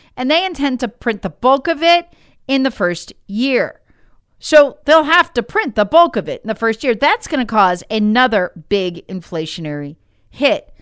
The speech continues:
Again, they won't collect it all for a decade, but the printing of it will go over three years.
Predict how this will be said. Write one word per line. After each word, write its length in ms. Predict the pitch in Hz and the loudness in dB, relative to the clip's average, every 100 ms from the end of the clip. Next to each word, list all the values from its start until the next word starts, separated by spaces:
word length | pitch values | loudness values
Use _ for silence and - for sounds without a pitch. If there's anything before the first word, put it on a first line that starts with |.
| _ _ | _ _
Again, 160 | 254 302 | -2 0
they 80 | 294 | 0
won't 280 | 269 - | -2 -6
collect 420 | - 269 320 - 247 | -6 0 0 0 0
it 60 | |
all 140 | 214 202 | 2 0
for 140 | 208 | -2
a 60 | 185 | -4
decade, 600 | 233 254 208 165 160 - | -2 -2 -2 -4 -6 -12
but 120 | - | -18
the 80 | 180 | -6
printing 300 | 285 311 320 | -2 -2 0
of 120 | 320 | 0
it 160 | 320 _ | -2 _
will 80 | 254 | -4
go 200 | 233 208 | 2 2
over 160 | 196 190 | 2 -2
three 280 | - 202 202 | -10 -10 -8
years. 720 | 196 262 254 170 127 - | -4 -2 0 0 -4 -14